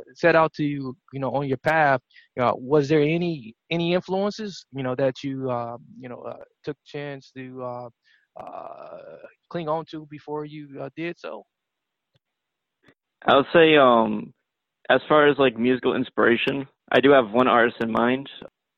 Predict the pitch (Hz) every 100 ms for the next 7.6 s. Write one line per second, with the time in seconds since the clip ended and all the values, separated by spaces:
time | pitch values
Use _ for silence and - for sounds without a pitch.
0 | _ _ 143 143 127 107 127 123 117 120
1 | 131 127 120 117 117 117 117 113 117 113
2 | 117 120 - - _ 117 113 127 110 123
3 | 127 113 113 113 139 139 135 _ _ _
4 | _ _ _ _ _ 120 123 127 113 139
5 | 139 131 113 - 127 120 117 110 127 -
6 | 127 120 - 120 - 120 107 113 120 113
7 | 117 113 - 113 117 131